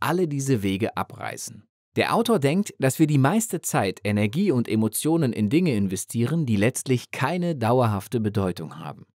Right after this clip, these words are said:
Und er lässt den Lehrer uns eine harte Lektion in Sachen Realität erteilen.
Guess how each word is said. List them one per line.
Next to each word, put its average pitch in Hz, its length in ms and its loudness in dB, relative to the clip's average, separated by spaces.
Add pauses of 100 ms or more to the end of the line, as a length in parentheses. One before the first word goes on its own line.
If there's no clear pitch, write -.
(340)
Und 104 120 -4
er 85 100 -2
lässt 110 220 0
den 101 120 0
Lehrer 135 340 2
uns 120 180 -4
eine 113 300 0
harte 165 300 0
Lektion 117 560 0
in 80 100 -10
Sachen 95 320 -6
Realität 95 680 -2
erteilen. 82 500 -12